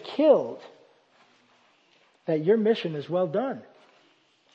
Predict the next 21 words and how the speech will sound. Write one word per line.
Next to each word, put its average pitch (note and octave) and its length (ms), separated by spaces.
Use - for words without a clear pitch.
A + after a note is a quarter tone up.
And E3 160
if A3 200
you A3+ 120
survive, F3 680
there F#3+ 220
is F#3 280
more F3 220
work E3+ 280
to D3+ 80
do. B2+ 180
That's - 140
why D#3+ 180
some F3+ 240
of E3+ 100
my D3+ 180
favorite F#3+ 420
people D#3+ 360
are C3+ 220
older, E3+ 460
wiser D#3 400
Christians C#3 720